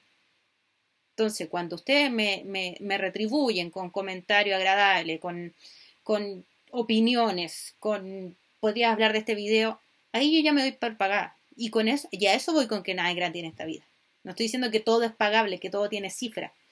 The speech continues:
Lo que quiero ir con esto es que a veces no valoramos a la persona que tenemos al lado y el esfuerzo que hace.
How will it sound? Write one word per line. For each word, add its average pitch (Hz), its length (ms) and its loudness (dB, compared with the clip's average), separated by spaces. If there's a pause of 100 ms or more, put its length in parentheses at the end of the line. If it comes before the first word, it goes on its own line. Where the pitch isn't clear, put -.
(300)
Lo 208 140 -4
que 208 120 -4
quiero 226 180 -2
ir 233 120 -2
con 233 140 -2
esto 233 200 -4
es - 80 -4
que 214 240 -4 (360)
a 208 120 2
veces 247 320 -2
no 254 160 0
valoramos 247 800 0 (120)
a 208 300 0
la 208 140 -2
persona 240 340 -4
que 214 100 -2
tenemos 214 280 -2
al 208 100 -4
lado 233 320 0
y 208 200 -2
el 202 80 -2
esfuerzo 220 400 -6
que 185 120 -8
hace. 175 200 -12